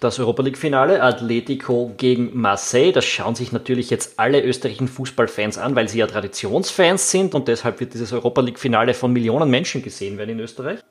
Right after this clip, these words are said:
Und natürlich das Champions-League-Finale zwischen Liverpool und Real Madrid, wo man Ähnliches sagen könnte, aber da geht sich vorher hoffentlich noch ein weiterer Podcast für uns aus, wo wir über das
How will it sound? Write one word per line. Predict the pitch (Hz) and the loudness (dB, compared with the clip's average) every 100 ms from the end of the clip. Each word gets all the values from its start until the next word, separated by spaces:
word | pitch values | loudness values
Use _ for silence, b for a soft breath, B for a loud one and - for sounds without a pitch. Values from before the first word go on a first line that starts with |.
| - | 0
Und | 185 190 | 0 2
natürlich | 170 165 190 196 | 2 4 2 2
das | 143 | 0
Champions-League-Finale | 147 147 156 147 143 139 139 | 2 2 2 -4 2 2 2
zwischen | 139 123 123 | -2 -4 0
Liverpool | 135 135 135 | 0 2 0
und | 123 | 2
Real | 110 110 | 2 0
Madrid, | 107 104 190 233 | 0 0 0 2
wo | 131 | 0
man | - | 0
Ähnliches | 147 117 139 | -2 -4 -2
sagen | - 123 131 | 2 2 4
könnte, | 131 127 | 2 4
aber | 113 110 | 4 4
da | |
geht | 113 117 | 2 -2
sich | - - | -4 -6
vorher | - 117 104 | -2 -2 0
hoffentlich | 107 117 107 104 | 0 -2 0 0
noch | 104 | 0
ein | 104 95 | 2 2
weiterer | 95 - 107 | 0 2 0
Podcast | - 104 101 - 107 - | 2 2 0 0 0 -2
für | - 113 | -4 -4
uns | 113 104 | -4 -6
aus, | - 110 147 120 | -4 0 2 2
wo | 113 | 0
wir | 117 - | 0 0
über | 107 107 | -2 -2
das | - 101 - - | 2 2 0 -6